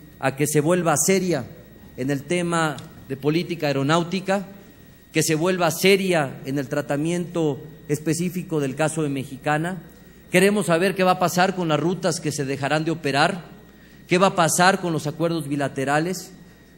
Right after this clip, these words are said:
cómo pretenden resolver la situación de los ocho mil trabajadores, pero creo que para la Secretaría, especialmente para el director general de Aeronáutica Civil y para el subsecretario, no saben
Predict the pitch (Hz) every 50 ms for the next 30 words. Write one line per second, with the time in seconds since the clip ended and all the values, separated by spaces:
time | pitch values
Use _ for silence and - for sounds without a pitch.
0 | - - - - 196 202 208 208 160 - 190 170 165 175 196 202 208 202 196 185
1 | 170 165 131 147 147 143 143 175 175 175 170 160 160 156 143 147 143 135 143 170
2 | 170 170 170 156 143 120 143 135 - 131 135 160 156 151 160 160 143 131 117 131
3 | 127 131 143 156 165 185 175 - - - - - - - - - - - - -
4 | - - - - - - - - 143 156 160 160 180 196 202 185 - 180 185 170
5 | 160 151 160 - - 147 147 143 143 139 139 - 143 - 147 147 147 147 143 143
6 | 156 180 185 185 175 170 151 - - - - - - - 135 - - 143 143 165
7 | 175 165 156 165 170 170 170 160 156 151 143 143 139 135 131 131 135 131 135 -
8 | 160 165 156 - 160 139 139 135 147 151 151 147 139 131 131 143 143 139 151 147
9 | 147 135 120 - 123 120 135 139 135 131 - - - - - - - 123 120 -
10 | 135 135 135 123 - 139 117 - 139 131 127 127 127 127 - 165 170 170 175 170
11 | 170 156 - - - - - - - - - - - - - 123 165 165 - 185
12 | 185 185 170 160 143 127 110